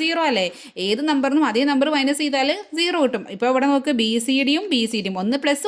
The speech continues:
ഒന്ന് മൈനസ്, രണ്ടും എന്തായി? സീറോ ആയി പോയി. അത് നമുക്ക് ഇവിടുന്ന് തന്നെയാണ് ചെയ്യാം. വേണമെങ്കിൽ അറിയണവർക്ക്, മനസ്സിലാവാത്തവർക്ക് കണ്ടത് പറഞ്ഞത് ചിലവർക്ക് മനസ്സിലാവണ്ടാവില്ല. എന്ത്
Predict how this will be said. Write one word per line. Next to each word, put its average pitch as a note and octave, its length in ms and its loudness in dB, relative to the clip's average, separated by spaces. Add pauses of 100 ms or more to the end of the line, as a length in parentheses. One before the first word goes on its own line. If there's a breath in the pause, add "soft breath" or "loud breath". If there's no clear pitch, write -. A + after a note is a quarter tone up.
ഒന്ന് A3+ 160 2
മൈനസ്, F#3 300 -4
രണ്ടും A3+ 340 0
എന്തായി? A#3 320 0
സീറോ G#3 220 0
ആയി F#3 140 -4
പോയി. E3 120 -2 (380 loud breath)
അത് C4 140 -2
നമുക്ക് C#4+ 260 0
ഇവിടുന്ന് A3+ 260 0
തന്നെയാണ് C#4+ 320 2
ചെയ്യാം. G3+ 280 -2 (420 loud breath)
വേണമെങ്കിൽ G#3 340 -2
അറിയണവർക്ക്, A3+ 500 -2
മനസ്സിലാവാത്തവർക്ക് A#3+ 540 -2
കണ്ടത് A3 380 -4
പറഞ്ഞത് A3 260 -4 (120)
ചിലവർക്ക് G#3+ 380 -6
മനസ്സിലാവണ്ടാവില്ല. G#3 640 -6
എന്ത് C4+ 140 0